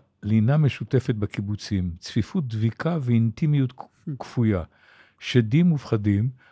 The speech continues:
אבל גם הוואי וצחוקים, רכילות, שותפות גורל, שותפות שהדבק שלה הוא אחר, פחות מגזרי, פחות שבטי, פחות סטריאוטיפי.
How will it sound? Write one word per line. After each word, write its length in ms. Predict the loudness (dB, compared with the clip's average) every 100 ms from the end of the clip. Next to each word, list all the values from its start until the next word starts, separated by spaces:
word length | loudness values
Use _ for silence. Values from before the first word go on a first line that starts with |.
| _ _ _
אבל 160 | -4 -2
גם 200 | 0 0
הוואי 260 | 2 2 0
וצחוקים, 680 | -2 -6 -6 -4 -4 -4
רכילות, 540 | -8 -8 -4 -2 -2 -6
שותפות 460 | -12 -12 -8 -8
גורל, 500 | -4 -4 0 0 0
שותפות 460 | -4 -6 -6 -4 -6
שהדבק 600 | -2 -4 2 0 2 -6
שלה 340 | -6 -6 -6 -8 _ _ _ _ _
הוא 120 | -2
אחר, 360 | -2 2 0 0 -8 _
פחות 300 | -12 -8 -4
מגזרי, 560 | -4 -2 -2 -2 -2 -6
פחות 300 | -8 -10 -8
שבטי, 460 | -6 -8 -6 -8 -8 _ _ _ _ _
פחות 280 | -6 -2 -2
סטריאוטיפי. 680 | 0 0 0 0 -2 -2